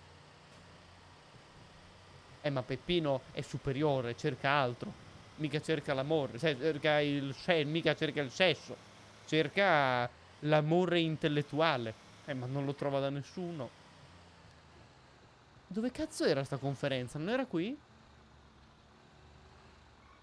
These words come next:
Dov'è la conferenza? È qua su? Tipo qui? <laughs> Ciao, Zanas.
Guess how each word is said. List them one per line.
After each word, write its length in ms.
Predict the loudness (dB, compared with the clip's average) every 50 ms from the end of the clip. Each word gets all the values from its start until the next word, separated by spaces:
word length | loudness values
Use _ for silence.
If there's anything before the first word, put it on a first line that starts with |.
| -20 -20 -20 -20 -18 -16 -12 -10 -8 -8 -10 -10 -12 -16 -18 -16 -12 -10 -10 -10 -12 -16 -18 -20 -20 -20 -20 _ -20 -20 -20 -20 -20 -16 -8
Dov'è 300 | -2 0 2 4 4 4
la 120 | 4 2
conferenza? 840 | 0 -2 -6 -4 -2 -2 -2 0 0 -2 -2 -4 -6 -6 -8 -8 -8 -8 -12 -20 -20 -20 -20 -20 -20 -20 -20 -20 -20 -20 -20 -20 -20 -20 -20 -20 -20 -18 -8 -4
È 100 | -4 0
qua 140 | 2 2 2
su? 380 | 2 0 0 0 0 0 -4 -6 -12 -20 -20 -20 -20 -20 -20 -20 -20 -20 -20 -20 -20 -20 -20 -20 -20 -20 -20 -20 -20 -20 -20 -20 -20 -12 -10
Tipo 260 | -8 -4 -4 -4 -2
qui? 300 | 0 -2 -2 -2 -2 -6 -10 -18 -20 -20 -20 -20 -20 -20 -20 -20 -20 -20 -20 -20 -20 -18 -18 -16 -14 -12 -10 -10 -10 -10 -10 -12 -14 -16 -18 -20 -20 -20 -20 -20 -20 -20 -20 -20 -20 -20 -20 -20 -20 -20 -20 -20 -20 -20 -20 -20 -20 -20 -20 -20 -20 -20 -20 -20 -20 -20 -20 -20 -20 -20 -16
<laughs> 1040 | -8 -8 -8 -6 -8 -14 -16 -18 -20 -20 -20 -20 -20 -20 -20 -16 -10 -4 -2 -2 -2 -2 -6 -10 -8 -8 -8 -8 -8 -10 -12 -8 -4
Ciao, 360 | 2 4 6 6 6 6 4
Zanas. 720 | 4 4 6 6 6 4 4 4 2 2 0 -2 -6